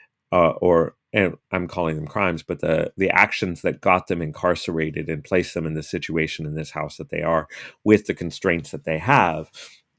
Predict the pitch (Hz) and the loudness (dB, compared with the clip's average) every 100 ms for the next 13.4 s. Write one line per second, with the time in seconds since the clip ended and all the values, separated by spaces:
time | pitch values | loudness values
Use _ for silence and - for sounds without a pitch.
0 | _ _ 92 87 87 85 - _ 107 104 | _ _ 0 2 2 0 -6 _ 0 2
1 | 82 - - 127 117 139 - 98 92 87 | 0 -6 -2 0 0 -2 -2 0 0 -2
2 | - 127 113 95 90 78 - _ _ _ | 2 4 4 4 0 -6 -14 _ _ _
3 | _ _ 90 98 90 87 - 90 87 90 | _ _ 0 4 4 2 0 0 0 -2
4 | 87 92 92 - 92 - 82 82 80 80 | -2 0 0 0 -2 0 2 4 2 2
5 | 78 - 82 82 80 92 87 - 82 76 | 0 -4 -2 0 0 -2 -4 -4 -4 -4
6 | - 82 - 80 80 78 71 - 78 78 | -6 -10 -10 -4 -4 -4 -6 -4 -4 -4
7 | 73 - 78 80 80 78 76 71 - 73 | -6 -8 -8 -8 -8 -6 -6 -8 -6 -6
8 | 71 - 73 - - 76 - - - - | -4 -4 -6 -6 -10 -10 -10 -12 -16 -18
9 | - - - - 160 147 147 202 135 107 | -20 -20 -20 2 6 6 6 6 6 6
10 | 98 85 85 92 87 95 73 92 82 - | 4 -4 0 2 2 0 -2 -4 -4 -4
11 | 85 82 78 76 73 - 85 76 78 156 | -2 0 -2 -6 -10 -12 -12 -10 -10 -10
12 | - - - - - 95 85 - 80 87 | -8 -6 -6 -6 -8 -4 -4 -4 -8 -10
13 | - 90 92 85 | -2 2 4 2